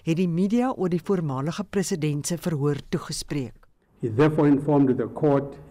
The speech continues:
Speaker 2: in his previous affidavits that he had instructed his legal team to institute private prosecution proceedings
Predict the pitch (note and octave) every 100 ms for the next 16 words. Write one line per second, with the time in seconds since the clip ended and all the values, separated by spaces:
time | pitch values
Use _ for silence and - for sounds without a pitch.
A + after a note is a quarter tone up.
0 | - - B2+ B2+ C#3 B2+ A2 - D3+ C3+
1 | C3 C3 - A#2+ C3+ B2 B2 A2 A2+ -
2 | - - - - - A2 B2 B2 C3+ B2+
3 | B2 B2 A#2+ - D#3+ - D#3 C#3 C3+ A2
4 | B2+ B2+ G#2+ G#2+ - C3 B2 A#2+ - -
5 | - - - D3 - C#3+ - C#3 C#3 -
6 | D3+ D3 C#3 C3+ C3+ - - - - -
7 | C#3 C3 - C3+ C#3+ C3+ C3+ A#2+ C#3 B2
8 | A#2+ A#2